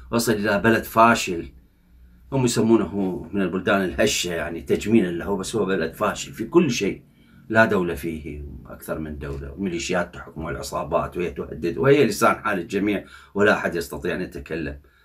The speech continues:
و-، والكل يزايد على الكل في ادعاءات كاذبة، مع الأسف الشديد. وهذا لا يشمل شيعة السلطة فقط، و-، بس يشمل سنة الشرطة،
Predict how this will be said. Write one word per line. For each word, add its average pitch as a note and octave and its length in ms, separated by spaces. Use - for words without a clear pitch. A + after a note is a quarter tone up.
و-، G2 680
والكل A#2 600
يزايد G#2 400
على F#2 180
الكل - 400
في - 120
ادعاءات F2+ 560
كاذبة، E2+ 540
مع F#2 180
الأسف G#2 320
الشديد. D2+ 580
وهذا G#2 460
لا A2+ 120
يشمل F#2+ 400
شيعة F2+ 460
السلطة - 460
فقط، - 480
و-، - 100
بس F#2+ 140
يشمل F#2+ 400
سنة G2+ 340
الشرطة، F#2 540